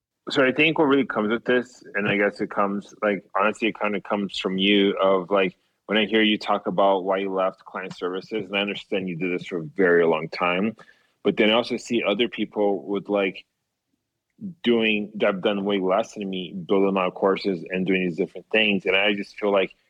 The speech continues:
am I, am I not jumping on the boat fast enough? Am I, like, am I, am I losing the opportunity here to keep doing my client service, and I should be building an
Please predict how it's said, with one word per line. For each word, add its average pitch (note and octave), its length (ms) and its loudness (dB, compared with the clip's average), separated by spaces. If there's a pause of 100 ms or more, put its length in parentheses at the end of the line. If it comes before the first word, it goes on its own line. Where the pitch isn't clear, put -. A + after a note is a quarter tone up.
(180)
am G#2 180 0
I, G#2 380 0 (1040)
am G#2+ 120 2
I A2 100 2
not A#2 180 2
jumping G#2 380 -4
on G2 100 -2
the F#2 80 0
boat F#2 460 2 (240)
fast F2+ 420 -4
enough? G2+ 320 -4 (720)
Am G2 160 -8
I, F#2+ 420 -4 (340)
like, G#2+ 240 -4
am G#2+ 100 -2
I, G#2+ 60 2 (240)
am G2+ 100 -4
I G#2 80 0
losing G#2+ 300 -2
the G2+ 80 0
opportunity F#2+ 580 -2
here F#2+ 360 0
to F2+ 460 0 (260)
keep G#2 140 0
doing G#2+ 120 2
my G2 100 2
client F#2+ 300 -4
service, F#2+ 340 2
and F#2+ 80 0
I F2 40 0
should F#2 220 0
be F#2 120 0
building F2+ 520 0
an F#2 100 -2